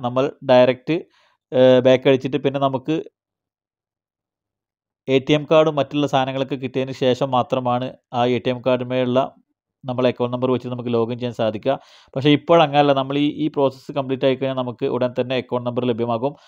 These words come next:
ആ അക്കൗണ്ട് നമ്പർ വെച്ചുകൊണ്ട് നമുക്കിവിടെ ലോഗിൻ ചെയ്യാനായിട്ട് സാധിക്കും, അല്ലെങ്കിൽ നമുക്ക് നമ്മളുടെ സി ഡി ആപ്ലിക്കേഷനിലേക്ക് ലോഗിൻ ചെയ്യാനായിട്ട് സാധിക്കും.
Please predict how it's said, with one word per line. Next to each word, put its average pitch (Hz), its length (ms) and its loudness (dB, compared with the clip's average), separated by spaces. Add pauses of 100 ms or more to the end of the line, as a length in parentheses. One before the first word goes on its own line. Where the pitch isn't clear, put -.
(220)
ആ 165 100 4
അക്കൗണ്ട് 156 340 2
നമ്പർ 156 160 2
വെച്ചുകൊണ്ട് 139 380 0
നമുക്കിവിടെ 131 460 -2 (160)
ലോഗിൻ 120 340 0
ചെയ്യാനായിട്ട് 120 340 -2
സാധിക്കും, 110 400 -2
അല്ലെങ്കിൽ 120 300 -6
നമുക്ക് 120 340 -6
നമ്മളുടെ 123 340 -2 (300)
സി 127 140 -6
ഡി 135 120 4
ആപ്ലിക്കേഷനിലേക്ക് 127 840 -2 (140)
ലോഗിൻ 123 340 2
ചെയ്യാനായിട്ട് 123 340 -4
സാധിക്കും. 98 380 -4